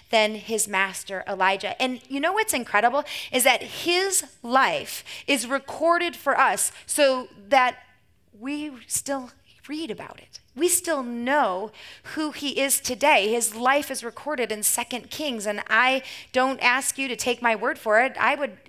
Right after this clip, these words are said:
encourage you to go home and read it for yourself. Elisha's name is still remembered because he took drastic action. If he would have stayed comfortable at Shaphat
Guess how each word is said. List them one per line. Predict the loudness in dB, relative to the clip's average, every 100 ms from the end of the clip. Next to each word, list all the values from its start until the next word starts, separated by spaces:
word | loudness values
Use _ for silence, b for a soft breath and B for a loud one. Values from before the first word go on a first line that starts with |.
| -14
encourage | -10 -6 -4 -4 -6
you | -8
to | -8
go | 0 2 2
home | -2 -4
and | -4 -8 -8
read | -4 -2 0
it | -2 -6 B B B
for | -8 0 0
yourself. | 0 0 2 2 2 -2 -14 -20 _ _ _ _ _ _ _ _ _ _ b b b b 2
Elisha's | 4 6 4 2 0 -2 -2 -4
name | -2 -2 -2
is | 0
still | 2 2 4 2 2
remembered | -2 -4 -2 -2 -4 -10 -16 _ _ _ _ _ _ _ _ _ _ _ _ _
because | -4 0 2 2
he | 0
took | -4 -4 -6
drastic | -6 -2 0 0 0 -2 -4
action. | -4 -6 -8 -10 -16 _ _ _ _ _ _ _ _ b b
If | -2
he | 2 2
would | 6
have | 6
stayed | 4 4 2 2
comfortable | -2 0 0 0 -2 2 0 2
at | 0
Shaphat | 2 -2 0 0 2